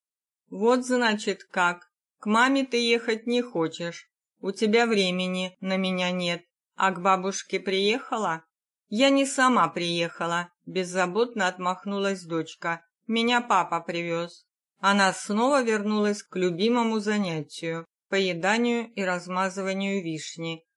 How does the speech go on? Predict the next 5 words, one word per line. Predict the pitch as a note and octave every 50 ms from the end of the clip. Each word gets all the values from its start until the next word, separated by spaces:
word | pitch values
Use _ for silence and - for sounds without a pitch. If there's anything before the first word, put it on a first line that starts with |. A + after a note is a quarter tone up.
| _ _ _ _ _ _ _ _ _ _
Тут | A3+ A#3+ C4+ C4 D4
вмешалась | C4+ C4 C4 C4 B3+ - - B3 B3 B3 B3+ B3+ C4 C4 - -
мать. | G#3+ G3 F3+ E3 E3 D#3+ D#3+ - - - - _ _ _ _ _ _ _ _ _ _
«Вы | _ F#3+ G3 B3+ C4+
разминулись. | C#4 C#4 C#4 A#3+ B3 C4 C4+ C#4 C4 B3 G#3 F3 E3 D#3 D#3 D#3+ D#3+ - -